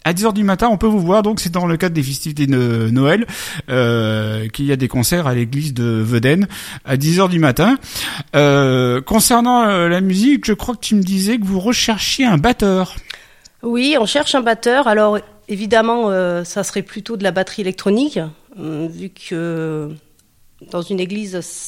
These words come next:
Speaker 2: C'est, ça, il y a beaucoup, beaucoup d'échos. Donc, euh, si, euh, voilà, on cherche, euh, sur Vedène ou d'autres communes, euh, si, euh, si quelqu'un est intéressé pour venir nous accompagner à la batterie, euh,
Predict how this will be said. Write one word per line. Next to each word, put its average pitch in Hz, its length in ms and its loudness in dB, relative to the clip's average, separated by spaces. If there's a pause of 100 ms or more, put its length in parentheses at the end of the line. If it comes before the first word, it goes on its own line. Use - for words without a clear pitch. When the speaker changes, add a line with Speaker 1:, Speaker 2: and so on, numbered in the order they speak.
(600)
Speaker 2:
C'est, - 240 -14
ça, - 220 -14
il 165 60 -12
y 165 60 -12
a 160 40 -8
beaucoup, 165 240 -16
beaucoup 196 240 -12
d'échos. 220 360 -6 (600)
Donc, 214 320 2
euh, 220 140 -2
si, 262 420 -6
euh, 220 260 -2
voilà, 156 340 -6 (180)
on - 20 -6
cherche, 233 400 -2
euh, 202 240 0
sur 196 220 -2
Vedène 196 420 2
ou 196 240 4
d'autres 202 280 2
communes, 220 380 2
euh, 185 200 0 (500)
si, 185 340 -8
euh, 170 140 -4
si 175 160 -10
quelqu'un 196 300 -2
est 196 120 -2
intéressé 190 440 -2
pour 220 120 -4
venir 202 200 0
nous 202 160 0
accompagner 202 420 -2
à 190 60 -4
la 180 80 -8
batterie, 190 420 -10
euh, 165 80 -4